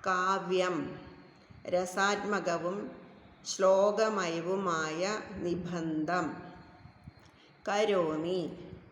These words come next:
ഞാൻ നിർമ്മിക്കുന്നു. ഇദം പറഞ്ഞ ഇത്. അർത്ഥം ശ്രീകൃഷ്ണ ഭഗവാന്റെ കഥയെ അവലംബിച്ചിട്ടുള്ളതും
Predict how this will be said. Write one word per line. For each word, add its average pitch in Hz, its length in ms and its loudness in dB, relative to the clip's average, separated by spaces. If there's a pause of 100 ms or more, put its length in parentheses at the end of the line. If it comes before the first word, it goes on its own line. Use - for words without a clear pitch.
(340)
ഞാൻ 208 380 0
നിർമ്മിക്കുന്നു. 170 1200 -2 (1300)
ഇദം 175 500 0 (760)
പറഞ്ഞ 180 360 -4 (200)
ഇത്. 180 320 -4 (1400)
അർത്ഥം 175 520 -4 (540)
ശ്രീകൃഷ്ണ 226 840 -2
ഭഗവാന്റെ 160 920 2 (460)
കഥയെ 202 680 2
അവലംബിച്ചിട്ടുള്ളതും 185 1600 0